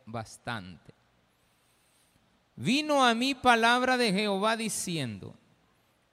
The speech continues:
Hijo de hombre, hubo dos mujeres, hijas de una madre,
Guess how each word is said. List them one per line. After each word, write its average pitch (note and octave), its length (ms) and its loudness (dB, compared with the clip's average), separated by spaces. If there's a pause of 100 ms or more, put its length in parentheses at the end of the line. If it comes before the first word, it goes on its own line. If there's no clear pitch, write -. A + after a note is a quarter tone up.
(160)
Hijo B3 380 2
de A3+ 160 6
hombre, D3 540 -2 (640)
hubo C4+ 420 4
dos A#3+ 340 2
mujeres, G#3+ 920 -2 (640)
hijas A#3 560 0
de G#3 140 4
una A3+ 260 -2
madre, G3 560 -2